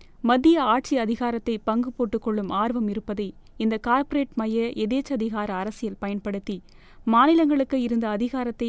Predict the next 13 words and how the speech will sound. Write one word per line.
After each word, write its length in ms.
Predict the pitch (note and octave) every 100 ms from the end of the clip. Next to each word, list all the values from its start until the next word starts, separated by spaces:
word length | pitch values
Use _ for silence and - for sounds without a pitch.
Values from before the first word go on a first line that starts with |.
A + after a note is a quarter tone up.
| A3+
படிப்படியாக 600 | A3+ A#3+ - B3+ A3 G#3 G3+
குறைக்கிறது. 460 | G3 F#3+ F#3+ F#3 F#3 - - - -
குறிப்பாக 640 | - C4+ C#4 B3+ A3 A3+ C4
நிதி 260 | A3+ C4+
பங்கீடு, 500 | C#4 A#3 G#3 G3+ G3+ C#4+ - - - -
வரி 240 | A#3 B3+ C#4+
வருவாய், 500 | A#3+ G#3+ G#3 G#3+ D4+ - - - -
உயர்கல்வி 540 | A#3 C#4+ D#4 C#4+ A#3+ A3 -
போன்றவை 520 | A3 A3 A3 G#3+ G3 -
மேற்படி 540 | G#3+ A#3+ D4 - B3+
நடவடிக்கைகளால் 880 | A3+ G#3 A#3 B3 A#3 A3+ G#3+ G#3 F#3+ - -
ப-, 140 | A#3+ -
பழியாகியுள்ளது. 760 | A#3 A#3+ B3+ A3+ G3 F#3 F3+